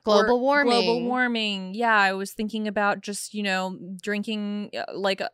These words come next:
Speaker 2: something and not recycling it. Just, like,
Speaker 1: Right.
Speaker 2: all of
Speaker 1: Yeah,
Speaker 2: it.
Speaker 1: all that weird trash island that we know is hanging out in
Speaker 2: Yes.
Speaker 1: the middle of the ocean.
Speaker 2: Right.
Speaker 1: Yeah.
Speaker 2: Yeah. And the,
Speaker 1: <sighs>
Speaker 2: the ocean god is like, "Look,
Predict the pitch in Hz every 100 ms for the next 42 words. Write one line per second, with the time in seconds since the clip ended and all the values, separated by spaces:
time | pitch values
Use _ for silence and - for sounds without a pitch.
0 | - 220 202 214 208 214 190 208 233 233
1 | 214 190 180 - 220 196 233 208 - 233
2 | 330 247 247 233 202 - 247 202 233 208
3 | 226 240 - 247 247 - 214 196 185 185
4 | 175 180 185 170 170 180 233 262 254 175
5 | 170 180 180 180 170 165 170 165 170 -
6 | 170 180 233 254 180 - - 196 175 208
7 | 233 247 - - - _ _ _ _ -
8 | 208 202 196 196 - - 208 202 196 190
9 | 240 226 190 190 208 190 208 233 214 202
10 | 196 196 185 190 180 208 226 214